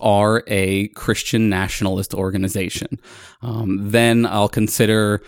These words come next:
what other views may be involved in their platform as well. Um, I wanna start by reading directly from the About page on their website.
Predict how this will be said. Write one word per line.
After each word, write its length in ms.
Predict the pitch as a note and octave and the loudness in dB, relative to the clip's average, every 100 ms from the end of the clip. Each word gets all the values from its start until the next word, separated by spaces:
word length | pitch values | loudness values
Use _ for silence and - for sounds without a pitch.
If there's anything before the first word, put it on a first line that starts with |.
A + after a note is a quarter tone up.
| - - - | -14 -20 -2
what 180 | A2 G#2 | 0 2
other 260 | B2 A#2 A#2+ | 2 2 2
views 500 | A#2 A#2+ B2 A#2+ - | 2 4 4 2 0
may 140 | B2 | 2
be 140 | A#2+ B2 | 2 2
involved 380 | A#2+ A#2+ A#2 A#2 | 2 2 2 2
in 80 | |
their 100 | A2+ | 0
platform 500 | A2+ A#2 G#2+ - A2 | 0 0 0 -2 -2
as 160 | A2 G2+ | -2 0
well. 400 | A2 G#2+ D3 - - - - | 0 0 -2 -6 -20 -20 -8
Um, 240 | G2+ F#2+ F#2 | -4 -4 0
I 60 | G#2+ | 2
wanna 200 | - G#2+ | 2 0
start 580 | - - F#3+ A#2 - - - - | -2 0 2 2 -2 -12 -20 -14
by 120 | A2+ A2+ | -4 -2
reading 380 | A2+ C3+ B2+ | 2 2 2
directly 580 | A#2 G#2+ A#2 - C3+ B2 | 2 0 0 0 0 0
from 600 | A2 - B2+ A#2 A#2 G#2+ | -2 0 2 4 2 0
the 320 | A#2 A2 G#2+ - | 0 2 0 -2
About 560 | G#2 F#2+ A2 C3 - | -4 0 2 2 -2
page 520 | - G2 F#2+ F#2+ A2 - | -2 0 -2 -4 -6 -4
on 280 | A2 G#2+ G2+ | 0 2 2
their 140 | G#2 | 2
website. 640 | G2 F2+ F#2 G#2 - - | 0 -2 -4 -8 -8 -12